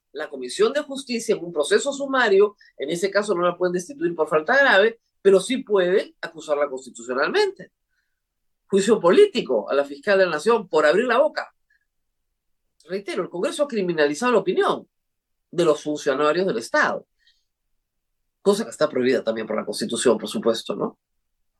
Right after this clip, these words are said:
Esto para que entiendan que esto es un truco.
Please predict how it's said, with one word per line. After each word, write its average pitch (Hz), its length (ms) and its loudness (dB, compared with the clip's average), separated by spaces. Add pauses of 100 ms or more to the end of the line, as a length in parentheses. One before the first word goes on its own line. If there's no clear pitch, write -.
(680)
Esto 392 220 2
para 311 200 4
que 202 220 4
entiendan 151 640 2
que 190 100 0
esto 190 140 -2
es 175 120 -4
un 190 120 -2
truco. 202 520 -2